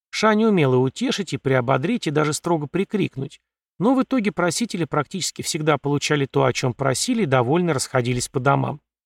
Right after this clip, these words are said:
Последней вошла рыжеволосая девушка лет двадцати с осанкой истинной дворянки в скромном, но не дешёвом платье.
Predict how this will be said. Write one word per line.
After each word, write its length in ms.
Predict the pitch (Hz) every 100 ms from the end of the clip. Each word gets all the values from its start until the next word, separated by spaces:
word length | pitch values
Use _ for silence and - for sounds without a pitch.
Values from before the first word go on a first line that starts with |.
| _ _ _ _ _ _ _ -
Последней 460 | 165 - 285 247
вошла 340 | 226 214 220 226
рыжеволосая 640 | 202 175 190 208 208 190
девушка 460 | 165 196 214 - 175
лет 140 | 170
двадцати 400 | 147 151 - 208
с 120 | 190 165
осанкой 520 | 147 190 185 - 165
истинной 320 | - 175 160
дворянки 580 | 143 170 208 175 113 127
в 60 |
скромном, 600 | - - 170 240 220 190
но 120 | 139 180
не 100 | 196
дешёвом 520 | 160 - 135 135 143
платье. 540 | 143 123 117 - 135